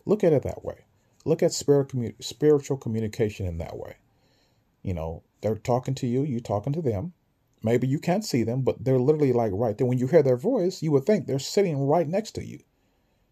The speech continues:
Because when you hear the voice, you don't hear it coming from far in the, far in the distance. You hear it as if they're actually sitting right there in the room with you.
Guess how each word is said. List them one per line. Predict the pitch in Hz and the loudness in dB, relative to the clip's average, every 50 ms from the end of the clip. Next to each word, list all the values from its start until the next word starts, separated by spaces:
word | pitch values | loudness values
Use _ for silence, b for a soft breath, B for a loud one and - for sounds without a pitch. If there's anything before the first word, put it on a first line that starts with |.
| _ _ _ _ | _ _ _ _
Because | _ - - 110 107 | _ -6 -4 -4 -2
when | 123 127 120 | -2 -2 0
you | 117 | 0
hear | 127 151 170 156 | 2 4 4 4
the | 139 131 | 4 4
voice, | 123 131 160 208 185 151 - | 0 2 0 2 2 0 2
you | 135 143 | 2 2
don't | 160 156 151 | 4 2 2
hear | 131 175 170 | 2 2 2
it | 160 - - - | 2 0 -2 -2
coming | - 139 131 | -2 -2 -2
from | - - 107 98 90 | -2 -4 -4 -6 -6
far | - - 143 139 135 131 123 113 | -4 2 4 6 6 6 6 4
in | 101 98 | 2 -2
the, | 95 90 - - | -4 -6 -8 -8
far | - - 127 123 117 110 | -2 0 0 2 2 0
in | 98 92 | -2 -4
the | 98 92 | -2 2
distance. | 127 190 - - - - 139 - - - | 2 2 2 0 -6 -8 -8 -8 -10 -6
You | 117 127 131 | -4 -2 0
hear | 135 143 139 135 139 | 4 4 4 4 4
it | - - | 2 -2
as | 113 110 120 | -2 -2 -2
if | 131 123 - | -2 -2 0
they're | - 123 | 0 0
actually | 113 127 131 - 120 107 | 0 0 -2 -4 -8 -6
sitting | - - 123 - 95 92 | -4 -4 -4 -4 -4 -4
right | 101 120 117 117 - | -4 -4 -4 -4 -2
there | 123 120 | -4 -4
in | 117 117 | -4 -4
the | 110 | -4
room | 110 113 98 85 | -4 -4 -4 -6
with | 71 - - | -6 -10 -12
you. | - - | -14 -16